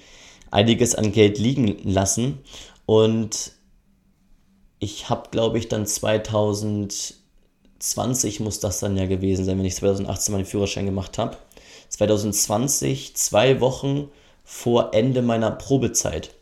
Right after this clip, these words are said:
oder zwei Wochen oder eine Woche, irgendwie so, also sehr, sehr kurz vor Ende meiner Probezeit,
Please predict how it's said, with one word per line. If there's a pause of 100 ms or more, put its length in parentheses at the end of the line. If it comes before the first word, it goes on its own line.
(240)
oder
zwei
Wochen
oder
eine
Woche,
irgendwie
so,
also
sehr,
sehr (300)
kurz
vor
Ende
meiner
Probezeit,